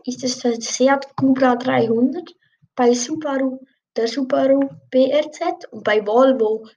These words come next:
der Volvo S G drei neunzig. Ähm, jetzt muss ich schnell das wechseln,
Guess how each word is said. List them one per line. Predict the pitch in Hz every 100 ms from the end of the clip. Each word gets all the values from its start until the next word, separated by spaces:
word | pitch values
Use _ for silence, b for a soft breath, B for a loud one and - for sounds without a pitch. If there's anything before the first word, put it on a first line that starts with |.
| _
der | 220 196
Volvo | 202 220 233 220
S | 220 - 226 226 - -
G | 233 233 233 233 _
drei | - 233 226 - _ _ _
neunzig. | - 214 220 226 220 - - B B B -
Ähm, | 240 262
jetzt | 277 277
muss | 254 247 254
ich | 254
schnell | - 254 240
das | 233 226 226 - -
wechseln, | 220 240 247 311